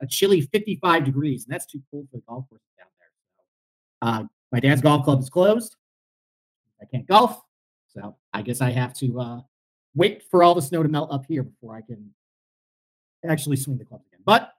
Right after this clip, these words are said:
uh, because I'm so dedicated to this crap, because I'm so dedicated to, uh, giving you guys the best analysis, I'm recording this on Friday. I'm gonna give you guys the full Pebble Beach Pro-Am preview. Tonight, I'm gonna go through all the, uh, all the, uh, golf courses.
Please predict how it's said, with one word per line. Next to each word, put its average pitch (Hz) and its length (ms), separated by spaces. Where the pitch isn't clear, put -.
uh, 131 160
because 156 260
I'm 214 100
so 170 140
dedicated 151 560
to 120 80
this 110 140
crap, 104 260
because 127 300
I'm 98 80
so 113 160
dedicated 117 480
to, 98 60
uh, 90 60
giving 107 140
you 101 60
guys - 160
the 101 60
best 104 140
analysis, 135 580
I'm 214 180
recording 196 360
this 147 140
on 135 120
Friday. 117 420
I'm 113 200
gonna 110 120
give 107 140
you 110 120
guys 107 220
the 143 80
full 139 280
Pebble 139 240
Beach 120 320
Pro-Am 117 400
preview. 220 360
Tonight, 180 300
I'm 143 80
gonna 113 140
go 104 80
through - 200
all 104 320
the, 98 240
uh, 92 200
all 127 200
the, 123 220
uh, 117 220
golf 143 300
courses. 196 480